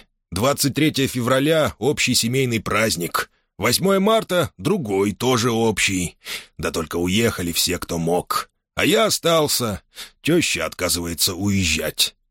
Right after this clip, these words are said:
Погреб, видите ли, у них рядом с пятиэтажкой. Капустка, огурчики. Рыбку коптим.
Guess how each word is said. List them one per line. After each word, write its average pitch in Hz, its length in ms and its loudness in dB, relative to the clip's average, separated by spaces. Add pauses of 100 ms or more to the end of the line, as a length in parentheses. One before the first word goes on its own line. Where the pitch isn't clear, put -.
(160)
Погреб, 180 520 2
видите 131 380 0
ли, 127 120 2
у 117 80 0
них 123 240 0
рядом 120 320 0
с - 80 0
пятиэтажкой. 104 960 -2
Капустка, 139 800 0
огурчики. 131 840 0 (360)
Рыбку 180 420 0
коптим. 131 640 0